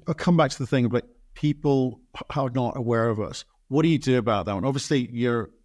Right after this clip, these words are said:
we're here on the show. Um, people will,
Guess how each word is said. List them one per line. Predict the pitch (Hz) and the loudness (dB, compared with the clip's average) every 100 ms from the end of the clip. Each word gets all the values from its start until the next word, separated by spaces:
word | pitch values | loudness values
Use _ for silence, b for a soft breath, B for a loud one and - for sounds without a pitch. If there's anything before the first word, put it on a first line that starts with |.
| _ _ | _ _
we're | 90 175 180 139 | -10 -6 -2 0
here | 151 147 | 2 2
on | 113 | 2
the | |
show. | 104 - 160 175 - | 0 0 0 0 -2
Um, | 143 127 120 120 107 - | -4 -4 -2 -2 -4 -4
people | 143 127 | -4 -2
will, | 117 113 117 | -2 -4 -6